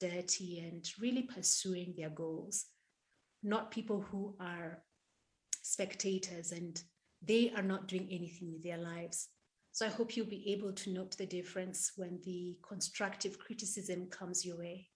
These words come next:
But even if it comes, just believe in yourself and know that you matter, your dreams matter,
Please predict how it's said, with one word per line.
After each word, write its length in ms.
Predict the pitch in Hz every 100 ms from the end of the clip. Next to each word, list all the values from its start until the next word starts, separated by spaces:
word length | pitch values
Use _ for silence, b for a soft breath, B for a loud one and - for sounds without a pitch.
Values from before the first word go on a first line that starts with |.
| _ _ _ _ _ _ -
But 140 | 185
even 300 | 214 226 247
if 180 | 240 240
it 140 | 233
comes, 540 | - 175 170 170 - - - _ _
just 240 | 214 196 -
believe 360 | 202 196 214 233
in 100 | 226
yourself 540 | 220 - 175 160 160
and 160 | 170 170
know 160 | 180 180
that 320 | 175 170 - - _ _ _ _ _ _ _ _ _ _
you 180 | 170 180
matter, 400 | 175 185 196 233 226 - _ -
your 140 | 175
dreams 600 | 156 156 165 196 220 214
matter, 480 | 220 214 214 214 214